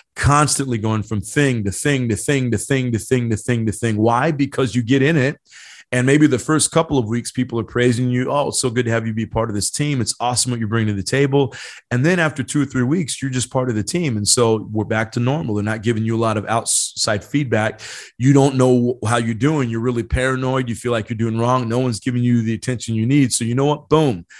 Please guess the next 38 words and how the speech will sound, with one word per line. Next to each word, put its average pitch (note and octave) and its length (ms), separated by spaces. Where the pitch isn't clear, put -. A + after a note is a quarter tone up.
time C3 160
to A#2+ 80
move B2 200
to A#2 120
the A2 80
next A2+ 300
place, G2+ 520
and, G2 300
uh, G2 260
you G#2 100
know, G2+ 100
put A2+ 200
on G#2+ 160
the G2+ 260
song G#2+ 340
and G2 100
dance F#2 300
there. - 240
So - 120
that's A#2+ 160
important B2+ 340
for B2+ 60
us A2+ 120
to A2 60
understand, G2+ 520
okay? C#3 200
So F3 180
those G#3+ 220
are B3 60
kind G#3+ 220
of D3 60
traits D#3+ 460
of A#2 180
the B2 80
deep C#3 360
narcissist. A#2 580
But B2+ 100
again, C#3 260